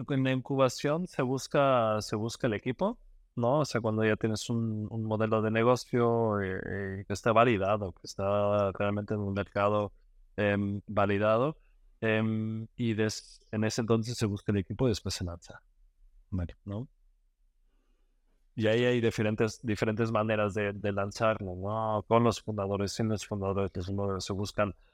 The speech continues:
Speaker 1: A lo largo del proceso, equity stake también es una cosa cien por cien. Em, compañías de la gran matriz también teníamos. Em,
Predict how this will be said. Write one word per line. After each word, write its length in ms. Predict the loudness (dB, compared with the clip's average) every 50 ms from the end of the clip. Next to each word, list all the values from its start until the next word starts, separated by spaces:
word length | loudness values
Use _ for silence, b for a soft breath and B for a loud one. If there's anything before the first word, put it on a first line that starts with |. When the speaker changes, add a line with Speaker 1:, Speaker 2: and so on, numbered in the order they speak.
| _ _ _
Speaker 1:
A 100 | 0 2
lo 80 | 4 6
largo 220 | 6 6 6 6
del 160 | 4 4 4
proceso, 720 | 4 2 0 2 2 2 2 2 2 2 4 4 4 4 2 0
equity 420 | -2 -2 0 -2 -4 -2 -4 -6
stake 400 | -4 0 2 2 2 2 0 0
también 240 | -2 -2 0 0 -2
es 160 | -2 -4 -2
una 160 | -2 -2 -2
cosa 280 | -2 -2 -2 -2 -2 -2
cien 220 | 0 2 0 2
por 160 | 0 -2 -4
cien. 400 | -2 0 2 2 2 0 -4 -10 -18 -20 -20 _ _ _ _ _ _ -2
Em, 640 | 0 2 2 4 2 2 2 0 0 -2 -2 -4 -4
compañías 640 | -4 -4 0 0 0 2 2 4 4 4 2 2
de 120 | 2 2 2
la 160 | 2 2 2
gran 220 | 2 2 2 2
matriz 340 | 0 -2 -2 -2 -4 -4 -2
también 280 | -2 -2 -2 -2 -2 -2
teníamos. 640 | -2 0 2 2 4 4 4 2 2 -2 -8 -20 -20 -20 _ -20 -14 _
Em, 340 | 0 0 2 2 2 0 0